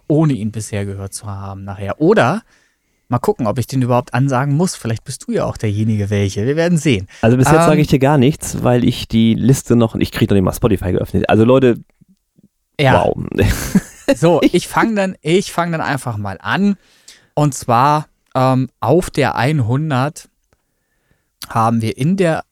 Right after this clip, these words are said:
Speaker 1: die Original- und Remix Top einhundert Bindestrich Podcast Charts Kopfhörer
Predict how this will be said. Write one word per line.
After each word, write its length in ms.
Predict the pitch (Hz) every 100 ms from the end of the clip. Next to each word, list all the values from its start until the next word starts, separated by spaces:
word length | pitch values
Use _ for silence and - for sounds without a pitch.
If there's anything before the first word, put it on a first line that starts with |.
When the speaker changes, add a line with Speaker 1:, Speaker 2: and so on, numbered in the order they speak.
| _
Speaker 1:
die 240 | 143 156
Original- 600 | 147 139 131 123 117 120
und 200 | 120 110
Remix 340 | 117 113 110 -
Top 220 | 123 -
einhundert 540 | 113 117 117 113 113
Bindestrich 480 | - 117 117 127 -
Podcast 580 | - 113 - 107 104 -
Charts 360 | - 104 104 -
Kopfhörer 880 | - 127 - - 107 107 104 147